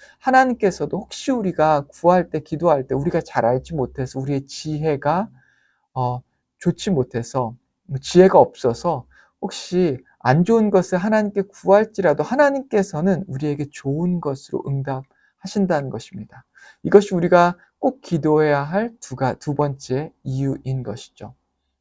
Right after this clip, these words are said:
때론 우리가 우리의 지혜가 없어서, 어, 우리 눈에 보이기에만 좋은 것으로 하나님께 구할 때가 있습니다. 하지만 하나님께서는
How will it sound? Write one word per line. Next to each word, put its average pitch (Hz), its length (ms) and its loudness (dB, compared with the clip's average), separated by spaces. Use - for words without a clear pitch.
때론 240 300 4
우리가 143 480 0
우리의 160 280 2
지혜가 190 420 4
없어서, 117 720 -2
어, - 160 -10
우리 175 280 2
눈에 196 320 4
보이기에만 143 1160 -4
좋은 208 360 2
것으로 165 320 -4
하나님께 165 480 -4
구할 165 340 0
때가 160 220 -6
있습니다. - 320 -16
하지만 160 520 0
하나님께서는 156 880 0